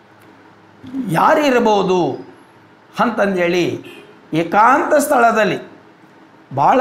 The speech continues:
ದುಃಖಿತಳಾಗಿ ಅವಳು ತನ್ನಲ್ಲೇ ತಾನು ಶೂನ್ಯ, ಶೂನ್ಯತೆಗೊಳಗಾಗಿ ಚಿಂತೆ ಮಾಡ್ತಾ ಕೊನೆಗೆ ಭೀಮನನ್ನೇ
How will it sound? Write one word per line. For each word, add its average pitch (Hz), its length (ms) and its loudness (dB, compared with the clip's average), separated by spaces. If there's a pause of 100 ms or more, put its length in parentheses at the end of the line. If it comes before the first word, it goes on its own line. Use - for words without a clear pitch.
ದುಃಖಿತಳಾಗಿ 196 880 0 (1300)
ಅವಳು 208 240 2
ತನ್ನಲ್ಲೇ 254 560 2
ತಾನು 214 300 2 (880)
ಶೂನ್ಯ, 233 440 0 (320)
ಶೂನ್ಯತೆಗೊಳಗಾಗಿ 240 1120 0 (880)
ಚಿಂತೆ 220 340 -4
ಮಾಡ್ತಾ 208 460 2 (1120)
ಕೊನೆಗೆ 247 480 0 (1160)
ಭೀಮನನ್ನೇ 302 720 0